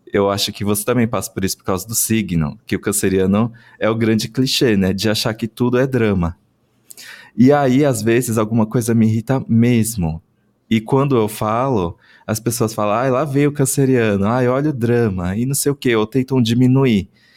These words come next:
E aí isso ia acontecendo tantas vezes que eu ficava assim, "Ai, gente, quer saber?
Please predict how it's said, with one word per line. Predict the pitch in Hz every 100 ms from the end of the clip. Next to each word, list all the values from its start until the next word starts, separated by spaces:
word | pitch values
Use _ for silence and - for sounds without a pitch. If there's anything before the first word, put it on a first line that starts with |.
| _ -
E | 107
aí | 117 143
isso | 143 - 123
ia | 107
acontecendo | 104 117 107 104 110 92
tantas | - 135 151 131 98
vezes | 95 113 139 - 90 - - _ _ _ _ _
que | -
eu |
ficava | 131 135 143 139
assim, | 143 - 151
"Ai, | 151
gente, | 147 -
quer | 180
saber? | - 107 117 92 87